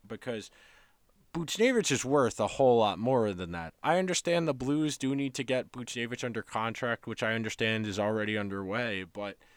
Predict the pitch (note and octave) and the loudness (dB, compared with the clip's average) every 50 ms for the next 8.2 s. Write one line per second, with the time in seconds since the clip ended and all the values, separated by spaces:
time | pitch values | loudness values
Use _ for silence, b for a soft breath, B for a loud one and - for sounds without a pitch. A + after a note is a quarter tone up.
0 | b b b b b b b b b b _ _ _ _ _ _ _ _ C3 D3 | b b b b b b b b b b _ _ _ _ _ _ _ _ -16 -16
1 | D#3+ D#3 G#3 A3 A#3 A#3+ B3 C4 B3+ B3 A#3 G#3+ F#3+ - - - - - E3+ F#3 | -8 -8 -6 -6 -6 -4 -2 -2 -2 -2 -2 -6 -8 -10 -12 -18 -10 -8 -6 -4
2 | F#3 E3+ D#3 - - D#3 C#3 - - - B2 A#2+ - - C#3 G#2+ F2+ E2 D2+ C#2+ | -2 -2 -4 -2 0 -2 -2 -2 -4 -6 -6 -6 -2 -2 -2 0 -2 -4 -8 -14
3 | - _ _ _ - A#2+ A#2+ - B2+ D3 D#3 D3 - G#3 G3+ G3 - A3 G#3 G3 | -20 _ _ _ -8 -8 -8 -6 -6 -6 -6 -2 2 2 2 4 4 4 6 6
4 | F3 D#3+ D#3+ E3 E3 - _ _ - A#2 B2+ B2+ - - - D3+ E3 E3+ - - | 6 6 4 2 0 -6 _ _ -6 -2 -2 -2 -2 0 2 4 4 4 2 2
5 | D#3 D3 D3 D3 C#3+ C#3 C#3 C#3+ C3+ - _ _ - A2+ B2+ C3 C#3+ - E2 A#2 | 2 4 4 4 4 2 0 -2 -6 -12 _ _ -4 0 2 2 2 2 2 0
6 | A#2+ A2+ A2 A2 A2 G#2+ b b b b b b b b _ _ _ _ C3+ B2+ | 2 2 0 -2 -4 -8 b b b b b b b b _ _ _ _ -6 -4
7 | A#2 - - A#2+ A2+ A2 G#2+ A2+ - - - C3+ B2+ A#2+ B2 A2 - - B2+ B2+ | -4 -2 0 2 2 2 2 0 -2 -2 -2 0 2 2 2 0 0 2 2 2
8 | B2 A#2+ A2+ | 2 0 -4